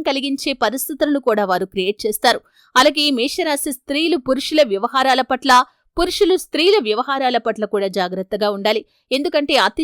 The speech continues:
చనువుగా మీరు ఎవరితో అయినా మాట్లాడితే మీపైన కొన్ని పుకార్లు పుట్టే అవకాశాలు వారి వల్ల మీ యొక్క జీవితంలో కనిపిస్తున్నాయి. ఈ విధంగా మానసికంగా ఎంతగానో కృంగుదలకి లోనైన పరిస్థితులు మీరు ఎదుర్కోవలసి రావచ్చు. కాబట్టి ఈ అంశాల్లో మేషరాశి జాతకులు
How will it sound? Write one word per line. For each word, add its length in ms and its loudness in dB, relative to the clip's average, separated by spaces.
చనువుగా 360 2
మీరు 120 -2
ఎవరితో 320 -2
అయినా 140 0
మాట్లాడితే 480 -2
మీపైన 360 4
కొన్ని 180 2
పుకార్లు 480 0
పుట్టే 260 0
అవకాశాలు 580 0
వారి 300 2
వల్ల 220 0
మీ 100 -6
యొక్క 160 -4
జీవితంలో 380 -6
కనిపిస్తున్నాయి. 580 0
ఈ 80 -4
విధంగా 260 0
మానసికంగా 600 2
ఎంతగానో 500 -2
కృంగుదలకి 640 0
లోనైన 280 2
పరిస్థితులు 520 0
మీరు 200 6
ఎదుర్కోవలసి 600 -2
రావచ్చు. 360 0
కాబట్టి 300 2
ఈ 100 4
అంశాల్లో 380 0
మేషరాశి 600 -2
జాతకులు 440 -2